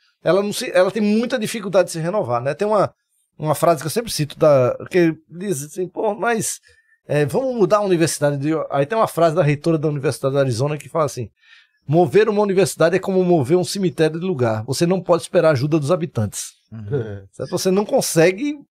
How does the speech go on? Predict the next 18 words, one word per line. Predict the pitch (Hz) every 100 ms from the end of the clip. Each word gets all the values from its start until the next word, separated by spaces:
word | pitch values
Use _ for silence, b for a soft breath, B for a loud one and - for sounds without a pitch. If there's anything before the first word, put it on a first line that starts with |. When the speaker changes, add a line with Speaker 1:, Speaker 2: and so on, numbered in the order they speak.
| _ _ _
Speaker 2:
Aham. | 139
Speaker 1:
fazer | 143 214 131 196
com | 233
que | 214
aquela | - 226 -
estrutura | - 226 -
funcione. | 220 302 - 170 139 B B B
Quando | 320 381
o |
Porto | 370 247 208
Digital | 185 190 180 143
chega, | - 147 214 170
que | -
é | 190
uma |
estrutura | 185 180 180 156
para-universitária, | - 170 196 180 160 147 139 131 127 - - 170 160 135
né? | 180